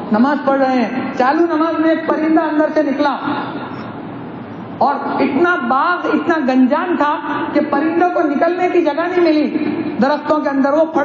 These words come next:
پھڑانے لگا۔ اور یہ صحابی کی، کا دھیان اس نماز کی طرف، حضرت ابو طلحہ رضی اللہ تعالیٰ عنہ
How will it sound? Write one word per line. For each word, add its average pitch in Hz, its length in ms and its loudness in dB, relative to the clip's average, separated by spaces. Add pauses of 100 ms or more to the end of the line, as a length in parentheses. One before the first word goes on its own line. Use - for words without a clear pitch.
پھڑانے 339 340 0
لگا۔ 277 240 0 (1700)
اور 220 120 2
یہ 269 140 2
صحابی 254 420 2
کی، 277 540 0
کا 226 160 2
دھیان 262 320 2 (160)
اس 220 160 2
نماز 226 300 4
کی 240 120 2
طرف، 190 220 0
حضرت 247 280 2
ابو 240 240 2
طلحہ 226 360 2
رضی 208 200 0
اللہ 196 200 2
تعالیٰ 170 420 0
عنہ 156 320 -2